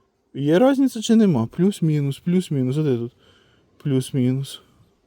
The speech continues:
Оба. А ну... Так, не, не пропалити блимає, бачите?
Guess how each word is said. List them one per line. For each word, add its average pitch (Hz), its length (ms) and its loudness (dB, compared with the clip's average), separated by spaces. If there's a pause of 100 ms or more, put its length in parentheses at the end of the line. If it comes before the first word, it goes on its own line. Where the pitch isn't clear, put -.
(3750)
Оба. 113 360 4 (200)
А 113 80 -4
ну... 170 280 2 (880)
Так, 117 220 0
не, 123 160 0
не 135 120 -2
пропалити 156 680 2 (800)
блимає, 104 460 0
бачите? 107 300 -2